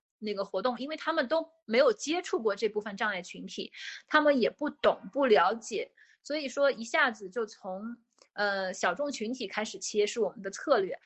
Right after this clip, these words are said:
然后慢慢地在这个过程当中，我们还要通过不同的这个，呃，对接人，然后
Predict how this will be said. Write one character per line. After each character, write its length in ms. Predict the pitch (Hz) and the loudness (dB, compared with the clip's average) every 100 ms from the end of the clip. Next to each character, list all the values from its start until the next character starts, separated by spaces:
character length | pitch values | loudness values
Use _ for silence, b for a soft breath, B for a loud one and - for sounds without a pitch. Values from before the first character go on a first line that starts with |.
| b | b
然 120 | 214 | 0
后 60 | 269 | 4
慢 180 | 311 294 | 2 2
慢 120 | 311 | -2
地 100 | 254 | -4
在 100 | 262 | -8
这 80 | 269 | -8
个 80 | |
过 120 | 254 285 | -10 -8
程 140 | 240 | -4
当 180 | 262 277 | -4 -4
中， 160 | 302 285 | -4 -4
我 80 | |
们 120 | 175 - | -4 -4
还 140 | 185 | -4
要 180 | 214 214 | -2 -2
通 200 | - 247 | -4 -4
过 160 | 262 220 | -2 -2
不 220 | - 247 | -6 -10
同 280 | - 175 202 | -10 -8 4
的 220 | 247 196 B B B | 4 4 B B B
这 200 | 240 202 | 2 2
个， 300 | 202 185 170 | 4 2 2
呃， 200 | - 202 | 0 -2
对 160 | 233 254 | 0 -2
接 160 | 262 254 | 2 4
人， 400 | 190 185 208 233 | 2 0 -6 -2
然 140 | 208 | 0
后 120 | 226 | 0